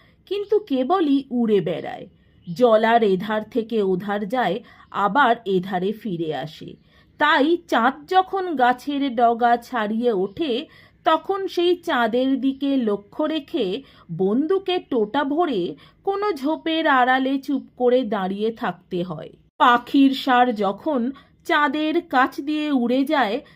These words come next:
তখন চাঁদ লক্ষ্য করে বন্দুক ছুড়তে হয়। ছররা খেয়ে পাখিগুলো ধপ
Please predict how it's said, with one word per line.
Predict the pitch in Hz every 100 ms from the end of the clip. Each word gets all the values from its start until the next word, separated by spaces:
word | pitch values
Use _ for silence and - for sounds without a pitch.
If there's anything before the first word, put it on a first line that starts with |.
| _ -
তখন | 320 320 339 339
চাঁদ | - 320 269 262 285
লক্ষ্য | 247 233 - - 403
করে | 403 330 294
বন্দুক | 233 220 214 214 226 -
ছুড়তে | 254 190 - 190
হয়। | 175 156 - - _ _ _ _ _ _
ছররা | 247 214 214 220 240 247
খেয়ে | - 277 240 190
পাখিগুলো | 226 226 202 - 320 320 320 175 214
ধপ | 214 190 240